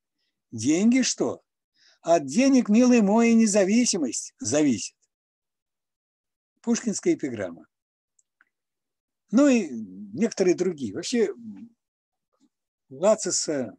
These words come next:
Непомнящий писал, что Лацис фантазер, э, фантазер.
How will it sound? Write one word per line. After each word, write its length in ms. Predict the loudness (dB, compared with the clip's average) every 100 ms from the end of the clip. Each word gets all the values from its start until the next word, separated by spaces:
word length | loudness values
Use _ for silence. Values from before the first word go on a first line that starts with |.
| _ _ _ _ _ _ _ _ _ _ _ -10
Непомнящий 640 | -6 -2 0 0 -2 -4
писал, 360 | -4 0 0 -2
что 220 | -8 -10
Лацис 640 | -10 -6 -2 -2 -2 -8
фантазер, 880 | -6 -6 -4 -4 -2 0 2 0 -2 _ _ _ _ _ _ _ -16
э, 60 | -12 -8 -8 -8 -10 -14 -20 -20 _ _ _ _ _ _ _ _ _ _ _ _ _ _ _ _ _ _ _ _
фантазер. 680 | -10 -4 -2 -2 -4 -6